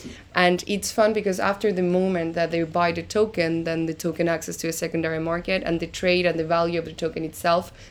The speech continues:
depends of this secondary market, no longer of the winery. And after, and you can do whatever you want with your token. You can either resell it, or you can wait the three years to actually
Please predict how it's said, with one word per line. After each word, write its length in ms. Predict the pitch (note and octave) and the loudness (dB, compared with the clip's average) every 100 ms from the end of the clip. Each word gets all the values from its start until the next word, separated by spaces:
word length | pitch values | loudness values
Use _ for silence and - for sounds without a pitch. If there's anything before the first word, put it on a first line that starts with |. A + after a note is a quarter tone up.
| - | -6
depends 340 | F3+ G#3+ A3 | 0 0 0
of 120 | F3+ | 0
this 180 | G#3+ A#3+ | 0 0
secondary 420 | F3+ E3+ E3 D#3 | 0 -2 -2 -4
market, 320 | D#3 D#3 - | -6 -6 -4
no 200 | D#3+ E3+ | 0 2
longer 340 | E3+ E3+ E3+ D#3+ | 2 0 0 -2
of 100 | D#3 | -4
the 80 | D#3 | -4
winery. 540 | E3+ F3 E3+ - - - - - - - | -2 -2 -4 -8 -10 -14 -20 -20 -18 0
And 280 | F3 E3+ F3 F3+ | 2 4 2 2
after, 460 | G3 G3+ A3+ G#3 | 2 2 2 4
and 260 | G3+ F3 F3+ | 4 2 0
you 80 | A#3 | 2
can 100 | D4 | 0
do 80 | |
whatever 180 | E3+ D3 | 0 -2
you 80 | D#3 | 0
want 200 | G#3 G#3+ | 2 2
with 100 | E3 | 0
your 80 | D#3+ | -2
token. 300 | E3 D#3 D#3 | -4 -2 -4
You 80 | D#3+ | -4
can 180 | E3+ | -4
either 400 | E3+ E3 D#3+ E3 | -2 0 2 2
resell 460 | D#3 G3 G#3 G3+ F#3 | 2 -2 -2 2 4
it, 100 | F3+ | 2
or 40 | |
you 100 | D#3+ | 0
can 180 | D#3+ E3 | -4 -2
wait 180 | E3 E3 | 0 -2
the 60 | E3 | -4
three 220 | - E3 | -6 -4
years 260 | D#3+ D#3+ | -2 -4
to 100 | - | -2
actually 560 | - D#3+ - E3+ D#3+ D#3+ | -2 -2 -4 -4 -4 -6